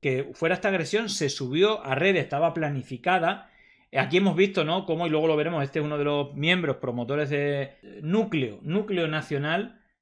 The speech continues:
¿vale? Que vienen de las manifestaciones cerradas, donde hay neonazis, donde hay falangistas, fascistas, franquistas, etcétera, y que, eh, tiene sus vínculos con Vox, pero, di-, digamos que le pasan por la derecha,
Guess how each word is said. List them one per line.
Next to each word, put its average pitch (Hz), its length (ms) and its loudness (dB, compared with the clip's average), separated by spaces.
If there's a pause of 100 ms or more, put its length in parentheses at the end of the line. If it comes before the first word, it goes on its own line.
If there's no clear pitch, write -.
(140)
¿vale? 175 320 0
Que 175 260 2
vienen 165 280 -2
de 160 80 -2
las 123 140 0
manifestaciones 127 600 -6
cerradas, 202 220 0
donde 135 160 -2
hay 127 80 -4
neonazis, 160 540 -2
donde 117 240 -8
hay 120 320 -6
falangistas, 131 640 -6
fascistas, 151 480 -8
franquistas, 139 500 -6
etcétera, 180 480 -4 (480)
y 208 200 -2
que, 214 640 4
eh, 135 60 4
tiene 139 280 0
sus 127 160 -4
vínculos 147 340 0
con 208 220 -2
Vox, 240 300 0
pero, 196 320 -2
di-, - 140 -18
digamos 143 280 -6
que 160 80 -2
le 127 100 0
pasan 135 340 -4
por 147 140 -4
la 165 80 4
derecha, 196 560 0